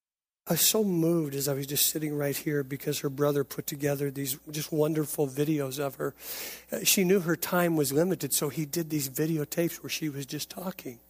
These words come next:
And, uh, he put together a couple of those. You know what was so amazing?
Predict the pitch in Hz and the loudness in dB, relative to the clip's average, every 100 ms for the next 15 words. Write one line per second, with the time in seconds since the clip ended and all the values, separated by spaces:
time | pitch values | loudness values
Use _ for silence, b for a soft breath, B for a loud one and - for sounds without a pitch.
0 | _ _ _ _ _ _ _ _ _ 147 | _ _ _ _ _ _ _ _ _ -6
1 | 135 135 123 151 - 175 160 151 156 147 | -4 -4 -4 -4 -4 -4 -4 -2 -2 -4
2 | - 165 185 - 143 135 127 120 - - | -4 -4 -6 -6 -8 -8 -10 -12 -18 -20
3 | _ _ _ _ 185 202 294 254 175 - | _ _ _ _ 0 4 4 2 2 4
4 | 190 170 165 175 170 196 | 4 4 4 4 2 0